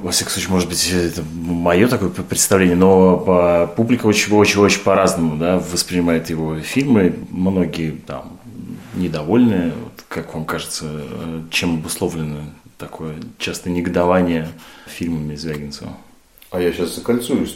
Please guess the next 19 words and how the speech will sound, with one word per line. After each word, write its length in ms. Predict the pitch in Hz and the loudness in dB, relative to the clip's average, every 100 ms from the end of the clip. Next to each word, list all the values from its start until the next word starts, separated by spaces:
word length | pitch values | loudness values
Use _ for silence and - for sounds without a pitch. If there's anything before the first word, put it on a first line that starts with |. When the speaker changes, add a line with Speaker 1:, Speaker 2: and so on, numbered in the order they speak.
| - | 0
Speaker 2:
то-, 400 | 87 85 80 80 | 0 2 -4 -4
к 100 | - | 0
тому, 360 | 95 98 82 80 | 2 2 -2 -4
э, 420 | 85 85 85 85 | -2 0 2 0
с 80 | - | -2
чего 140 | 95 | -4
мы 100 | 90 110 | 0 2
начали. 380 | 107 - - - - - - - | 0 -2 -12 -16 -20 -20 -18 -10
А 60 | |
тем, 220 | - 110 113 | -2 0 0
что 1040 | - 117 110 110 107 107 - - - - - - | 2 6 8 10 10 8 6 0 -10 -14 -16 -4
он 460 | 101 101 98 98 95 - | -2 0 -2 -2 -6 2
также, 720 | 120 101 95 101 98 95 92 | 2 4 2 2 4 6 6
вот, 320 | 92 92 - - | 2 -2 -8 -4
э, 460 | 92 92 92 92 92 - - - | 2 4 4 2 0 -10 -20 -14
как 140 | - | -8
мы 80 | 98 | -4
говорим 380 | 95 98 98 95 | 2 4 4 2
про 440 | - 90 87 85 | 0 4 4 4